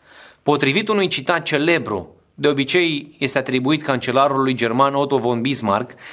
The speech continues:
oamenii nu mint niciodată atât de mult decât după o vânătoare, în timpul unui război sau înainte de alegeri. Cu siguranță, lumea noastră s-ar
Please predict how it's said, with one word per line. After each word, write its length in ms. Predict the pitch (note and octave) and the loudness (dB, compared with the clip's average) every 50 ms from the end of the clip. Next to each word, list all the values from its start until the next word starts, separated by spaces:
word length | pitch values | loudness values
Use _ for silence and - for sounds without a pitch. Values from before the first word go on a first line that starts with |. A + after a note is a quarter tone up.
| - - - - - C#3+ | -18 -18 -20 -10 -2 2
oamenii 500 | D3 E3 G3+ G#3+ G#3+ G#3 G#3 G3+ G3 F#3+ | 4 4 6 6 4 4 4 4 4 4
nu 240 | F#3+ G3 A3 C#4 | 2 2 2 4
mint 400 | D4+ D4+ A3+ F3+ E3+ E3 D#3+ - | 4 4 4 4 2 2 0 -2
niciodată 580 | D#3+ E3+ F#3+ F#3 - F3 D#3+ F3+ F#3+ G#3 G3+ D#3 | -2 0 0 2 2 4 4 4 4 4 2 2
atât 180 | C#3 C3 E3 D#3 | 0 0 0 0
de 100 | D3+ C#3+ | 0 0
mult 480 | C#3 C#3+ D#3 F3 G3 G3+ G3+ - - | 0 2 2 2 0 0 -2 -8 -10
decât 360 | - D3 D3+ D3+ E3 F3+ F3+ | -4 -4 -2 0 0 -2 -2
după 280 | - D3+ E3+ D#3+ D#3+ D#3+ | 0 -2 -2 0 2 2
o 100 | D#3 D3+ | 2 2
vânătoare, 800 | B2+ C#3 C#3+ C3+ A#2+ A2 - - C3 C3+ C3+ C#3+ F#3+ A#3 B3+ - - - - - - _ | 2 0 2 2 2 0 0 0 2 2 2 2 0 -2 -4 -8 -12 -20 -20 -20 -4 _
în 180 | D3 C#3+ C3+ | -2 0 0
timpul 340 | C3+ G3+ A3+ A3 G#3 G#3 F#3+ | 0 0 0 2 2 2 4
unui 220 | F#3 F3 E3 D3+ | 4 4 2 2
război 600 | C#3+ C3 B2 A2 G#2 A2 A#2+ C#3 F#3 A3+ B3+ - - - - _ _ _ | 2 2 2 0 0 0 2 2 2 0 -2 -6 -12 -20 -20 _ _ _
sau 280 | - - - B3+ G#3 E3 | -4 0 2 4 4 4
înainte 300 | C#3+ B2+ A#2+ A2+ A2+ G#2+ | 2 2 0 0 -2 -2
de 100 | A2 G#2+ | 0 -2
alegeri. 580 | A2 A2 G2+ F2+ - - - - - - - _ _ _ _ - - - - - _ _ | 0 0 -2 -2 -2 -4 -8 -8 -10 -12 -16 _ _ _ _ -20 -20 -20 -20 -20 _ _
Cu 100 | - F#3+ | 0 0
siguranță, 580 | - - F3+ E3+ G#3 A#3 A3 F#3 D#3 - D3 | 2 2 2 4 4 4 4 2 2 2 2
lumea 320 | B2 B2+ E3+ G#3 A3 G3 E3+ | 4 4 2 2 2 2 2
noastră 500 | D#3+ F3 G3 G#3+ G#3 - - E3+ D#3+ D#3 | 2 2 2 2 0 -2 0 0 0 0
s-ar 340 | - - D3+ D3 C#3+ D3 | 2 2 2 2 2 0